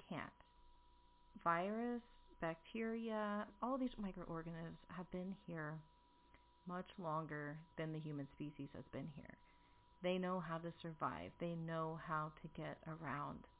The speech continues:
anything we can throw at them. They have been doing it. They have developed antibiotic resistance. They have started developing resistance to vaccines. That's why we are adding more and more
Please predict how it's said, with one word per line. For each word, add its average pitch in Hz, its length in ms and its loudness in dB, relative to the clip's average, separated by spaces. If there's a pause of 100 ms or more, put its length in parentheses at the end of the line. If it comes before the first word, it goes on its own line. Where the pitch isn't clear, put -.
(120)
anything 175 600 0 (140)
we 170 80 -2
can 160 240 -6
throw 147 220 -2
at 156 140 -6
them. - 260 -6 (500)
They 180 140 4
have 175 140 0
been 180 180 0
doing 165 340 0
it. - 180 -8 (540)
They 170 260 4
have 160 360 2 (260)
developed 175 480 2
antibiotic 160 560 -2
resistance. - 640 -10 (180)
They 160 160 0
have 156 260 -2
started 160 600 0 (280)
developing 170 840 2 (420)
resistance 170 640 -2 (200)
to 170 200 0
vaccines. 165 680 -2
That's - 280 -4
why 160 260 0
we 165 140 0
are 165 180 0
adding 160 400 0
more 151 440 -2 (100)
and 170 100 -2 (140)
more 147 120 -2